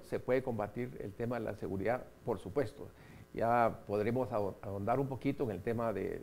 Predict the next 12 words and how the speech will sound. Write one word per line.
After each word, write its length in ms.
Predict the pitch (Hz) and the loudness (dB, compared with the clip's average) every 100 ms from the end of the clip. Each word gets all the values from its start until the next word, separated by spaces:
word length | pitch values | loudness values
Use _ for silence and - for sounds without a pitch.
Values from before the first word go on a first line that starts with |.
| - | -8
de 220 | 123 - - | -8 -8 -8
seguridad 580 | - 104 95 107 160 - - - - - - - - | -4 -2 2 2 2 -2 -18 -20 -20 -20 -20 -18 -4
para 340 | 110 107 107 | 0 0 -2
de 440 | - 98 101 101 | -2 -2 0 0
explicarles 580 | 110 - 110 120 127 131 | -4 -6 -4 0 0 0
a 60 | 135 | -2
ustedes 420 | 117 135 143 143 | 0 2 2 2
qué 80 | 135 | -2
es 60 | 123 | -2
lo 100 | - | 0
que 80 | |
vemos. 380 | 107 147 185 - | 2 4 2 -2